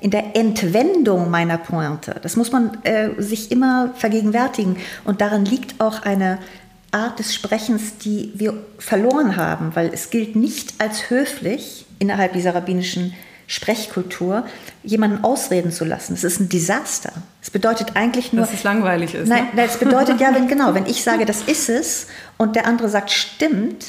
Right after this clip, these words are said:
Speaker 1: dann hat er einfach nur gesagt, „Es lohnt sich nicht.“
Speaker 2: Ja.
Speaker 1: Es lohnt sich nicht, deiner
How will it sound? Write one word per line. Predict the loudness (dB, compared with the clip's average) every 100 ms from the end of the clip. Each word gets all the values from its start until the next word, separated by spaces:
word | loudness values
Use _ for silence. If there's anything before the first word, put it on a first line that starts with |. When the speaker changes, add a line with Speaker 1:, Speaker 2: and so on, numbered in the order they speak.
| -18 -2
Speaker 1:
dann | 0 2
hat | 0
er | 0
einfach | 0 2
nur | 2
gesagt, | 4 2 -2 -6 -16 -20 -20 _ _
„Es | -2
lohnt | 2 2 2
sich | -4 -4
nicht.“ | -6 -8 -14 -20 _ _ _ _ _
Speaker 2:
Ja. | -4 -4 -6 -10
Speaker 1:
Es | -4
lohnt | 0 0
sich | -2 0
nicht, | 0 0 -8 -18 -4
deiner | 0 2 2 0